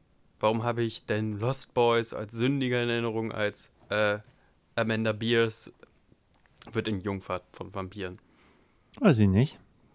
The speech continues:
Speaker 1: Schwierig. Ja, das, ich muss mal in mich gehen. Aber erzähl doch mal. <laughs>
Speaker 2: Ja, d-, das ist aber auch ein, ein Fakt, äh, Faktum, den, den ich nicht so auf dem Zettel hatte.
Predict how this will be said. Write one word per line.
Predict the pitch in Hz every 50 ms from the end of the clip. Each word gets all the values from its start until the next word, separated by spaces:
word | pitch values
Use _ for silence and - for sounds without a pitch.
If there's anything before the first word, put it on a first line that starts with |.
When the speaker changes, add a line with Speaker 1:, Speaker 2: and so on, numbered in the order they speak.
| _ _ _
Speaker 1:
Schwierig. | - - - 151 127 107 101 98 92 - _ _ _ _ _ _ -
Ja, | - 135 123
das, | 117 135 147 139
ich | 135 156 - 156 147 -
muss | 156 147 147 -
mal | 143 131
in | - 131 117 135
mich | 127 117 - -
gehen. | - 113 107 107 - - - - 151 -
Aber | - 208 240 254
erzähl | 226 - - 233 180
doch | 156 123 -
mal. | - 220 214 -
<laughs> | - 220 226 - - 254 - - - - 262 - - - 349 -
Speaker 2:
Ja, | - 117 143 151
d-, | 143 131 113 - 131 127
das | - 139 139 - -
ist | 180
aber | 185 165 147 135
auch | 143 139 - -
ein, | - - - - 123 120 120 117 117 113 110
ein | 110 110 113 113 113
Fakt, | 113 - - 120 - - _ _ _ _ - -
äh, | - - 123 117 110 107 104 101 98 - - -
Faktum, | 107 - - 117 - - - 113 107 107 107 104 95
den, | 104 104 104 104 104 101 101
den | 98 98 101 98
ich | 98 95 - - - -
nicht | - 110 104 -
so | - - 104 95 98 95
auf | - 98 - -
dem | - 95 92 87
Zettel | - - 101 - 98 92 85
hatte. | 90 92 - 101 92 95